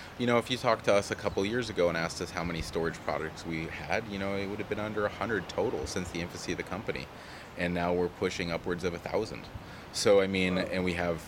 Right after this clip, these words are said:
over five hundred Tesla installations. I mean, we, we find people are really enjoying the products that are available now.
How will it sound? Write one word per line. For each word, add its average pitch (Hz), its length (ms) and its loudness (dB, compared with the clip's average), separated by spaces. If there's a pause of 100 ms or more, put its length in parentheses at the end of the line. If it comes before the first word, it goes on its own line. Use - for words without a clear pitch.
(140)
over 87 240 0
five 82 380 -2
hundred 92 300 -2
Tesla 101 340 -2
installations. 73 720 -6
I 92 60 -2
mean, 90 240 0
we, 107 220 2
we 113 180 -2
find 131 400 -4
people 110 580 2 (100)
are 87 120 2
really 95 380 0
enjoying 87 340 0
the 82 60 -4
products 80 400 -2
that - 80 -2
are 82 80 0
available 85 420 -2
now. 90 320 -4